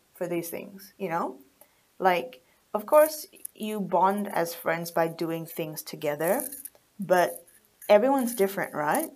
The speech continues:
So everyone has, has different interests, different beliefs, different preferences, and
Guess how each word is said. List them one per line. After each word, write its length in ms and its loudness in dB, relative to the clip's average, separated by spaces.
So 640 0
everyone 300 2
has, 340 -6
has 280 -4
different 500 -4
interests, 640 -4
different 340 -6
beliefs, 480 -4
different 500 -6
preferences, 800 -8
and 720 -4